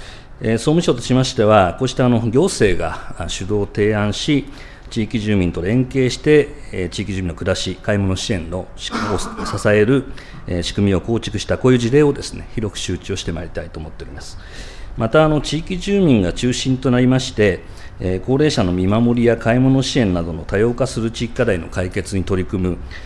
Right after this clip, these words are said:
えー、地域運営組織というものの形成も推進をしております。えー、この、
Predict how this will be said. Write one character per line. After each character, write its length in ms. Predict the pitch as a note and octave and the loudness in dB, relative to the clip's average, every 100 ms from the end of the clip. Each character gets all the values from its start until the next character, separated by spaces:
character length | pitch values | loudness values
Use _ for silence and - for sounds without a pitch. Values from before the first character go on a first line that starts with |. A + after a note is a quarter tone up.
| - | -8
え 120 | D#2+ | -6
ー、 40 | D#2+ | -4
地 220 | - C#3+ | 0 -2
域 180 | E3 E3 | 0 2
運 180 | E3+ E3 | 4 4
営 100 | E3 | 2
組 140 | F3 | 0
織 200 | - - | -4 -8
と 180 | - - - | -10 -10 -8
い 60 | G#2 | -4
う 60 | |
も 120 | G2+ F#2 | -2 -2
の 60 | |
の 100 | F2 | -2
形 200 | - F2+ | -2 -2
成 240 | E2+ F#2+ F#2+ | 0 0 4
も 360 | B2+ B2 - - | 4 4 0 -8
推 180 | - F2+ | -4 -4
進 260 | - F2 | -2 -4
を 40 | E2+ | -6
し 80 | |
て 80 | - | -6
お 40 | E2 | -8
り 60 | |
ま 120 | E2 | -8
す。 160 | - - - - - - - - | -10 -12 -12 -14 -14 -14 -14 -6
え 140 | A#2 | -2
ー、 80 | A2 | 0
こ 100 | C3+ | 4
の、 380 | D3+ D3+ B2+ | 4 4 2